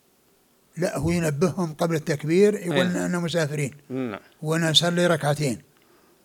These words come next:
Speaker 2: نعم.
Speaker 1: وإن كان ما حصل إنه قال لهم، نعم،
Speaker 2: نعم.
Speaker 1: فهو إذا س-، إذا سلم يقول: "أتموا صلاتكم".
Speaker 2: الآن بارك الله فيك، مسألة القنوت في الفجر، بارك الله فيك، يكثر السؤال عنها.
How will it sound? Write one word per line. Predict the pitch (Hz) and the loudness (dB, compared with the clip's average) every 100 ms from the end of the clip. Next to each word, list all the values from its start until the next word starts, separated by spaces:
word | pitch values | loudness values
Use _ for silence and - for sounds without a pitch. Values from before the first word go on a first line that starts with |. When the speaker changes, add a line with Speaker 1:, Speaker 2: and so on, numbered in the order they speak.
| _ | _
Speaker 2:
نعم. | 180 | 2
Speaker 1:
وإن | 220 226 | 4 4
كان | 190 214 190 | 4 4 6
ما | 202 202 | 4 4
حصل | 196 175 175 | 2 2 2
إنه | 165 151 165 | 2 2 2
قال | 156 135 | 2 2
لهم، | 123 165 208 - - _ _ _ _ _ | 0 0 -2 -8 -20 _ _ _ _ _
نعم، | 151 156 185 208 214 - | -2 0 0 -2 -6 -2
Speaker 2:
نعم. | 139 113 - | -2 -2 -6
Speaker 1:
فهو | - 190 208 | 2 6 6
إذا | 202 190 | 6 4
س-، | 160 | 4
إذا | 196 180 175 | 4 6 4
سلم | - 180 147 175 202 | 4 2 4 2 0
يقول: | 196 185 208 202 | 0 0 2 4
"أتموا | 196 233 196 | 4 4 2
صلاتكم". | 165 139 - - - _ _ _ _ _ _ _ _ _ _ _ _ _ _ _ _ _ _ _ _ _ - _ _ _ - - _ _ 139 | 2 0 -2 -12 -20 _ _ _ _ _ _ _ _ _ _ _ _ _ _ _ _ _ _ _ _ _ -20 _ _ _ -20 -20 _ _ -6
Speaker 2:
الآن | 139 180 185 | -2 0 2
بارك | 175 165 151 | 0 0 -2
الله | 156 | -4
فيك، | 147 165 | -4 -6
مسألة | 160 160 151 | -6 -4 -4
القنوت | 160 - 147 170 175 | -6 -8 -6 -6 -8
في | 156 | -8
الفجر، | 135 147 131 | -6 -4 -4
بارك | 117 123 117 | -4 -6 -6
الله | 117 104 | -8 -10
فيك، | 104 - | -10 -16
يكثر | 135 - 139 | -16 -12 -12
السؤال | - 139 135 | -6 -2 -2
عنها. | 120 127 127 | -2 -2 -4